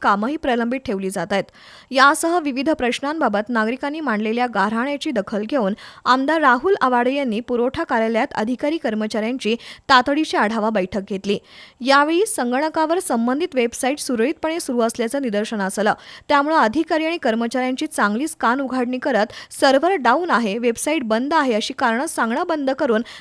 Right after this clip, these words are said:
नागरिकांची कामं मार्गी लावा, शिधापत्रिकेवरील बारकोड संदर्भातील सर्व अर्ज तातडीनं मार्गी लावण्यासह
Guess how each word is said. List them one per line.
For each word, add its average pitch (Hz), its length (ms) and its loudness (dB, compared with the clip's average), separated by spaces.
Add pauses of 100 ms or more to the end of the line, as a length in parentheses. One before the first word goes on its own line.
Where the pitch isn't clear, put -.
नागरिकांची 311 600 2
कामं 247 320 2
मार्गी 226 360 2
लावा, 208 260 4 (280)
शिधापत्रिकेवरील 330 1000 0
बारकोड 226 440 2
संदर्भातील 269 640 -2
सर्व 262 420 0
अर्ज 233 260 0 (180)
तातडीनं 262 420 0
मार्गी 277 300 -2
लावण्यासह 226 600 0